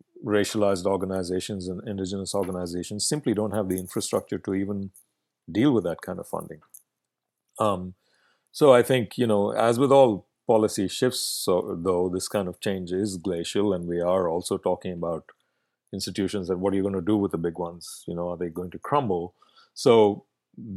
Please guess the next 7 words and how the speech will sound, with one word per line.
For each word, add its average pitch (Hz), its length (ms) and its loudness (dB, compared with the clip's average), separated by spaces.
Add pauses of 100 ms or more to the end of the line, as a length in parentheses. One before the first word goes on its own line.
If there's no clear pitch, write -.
(280)
there 117 240 6
is 139 280 8
some 143 340 2
implementation 107 840 2
of 101 280 -4
some 120 460 -2
grants, 101 760 0